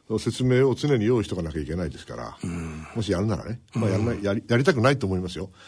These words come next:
Speaker 1: やったら中国経済終わるからね。
Speaker 2: うん。そうでしょう。
Speaker 1: 本当に一発で。
Speaker 2: うん。
Speaker 1: それはやりたくないんですよ。だけど、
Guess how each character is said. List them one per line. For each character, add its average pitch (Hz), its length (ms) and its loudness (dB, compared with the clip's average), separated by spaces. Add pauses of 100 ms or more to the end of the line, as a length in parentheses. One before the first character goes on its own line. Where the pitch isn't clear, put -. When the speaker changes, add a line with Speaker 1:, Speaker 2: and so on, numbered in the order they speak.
(140)
Speaker 1:
や 127 100 4
っ 143 60 -4
た 160 120 0
ら 139 100 2
中 101 220 0
国 160 120 2
経 170 120 2
済 139 40 -4
終 110 100 2
わ 101 100 4
る 131 80 0
か 127 80 0
ら 78 80 -4
ね。 64 60 -10
Speaker 2:
う - 60 -6
ん。 117 80 -14 (200)
そ - 260 -2
う 196 60 4
で 113 80 4
し 104 80 2
ょ 117 40 6
う。 - 20 2
Speaker 1:
本 104 80 4
当 98 60 -4
に - 20 -14
一 - 40 -2
発 95 200 0
で。 80 60 -2
Speaker 2:
う - 20 -4
ん。 - 60 -16 (640)
Speaker 1:
そ 135 200 2
れ 160 80 4
は 156 300 4
や 147 120 4
り 151 60 -2
た 170 100 2
く 123 80 0
な 117 120 4
い 120 40 2
ん - 20 2
で 87 80 -4
す - 80 -8
よ。 92 80 0
だ 151 120 4
け 131 80 2
ど、 139 260 2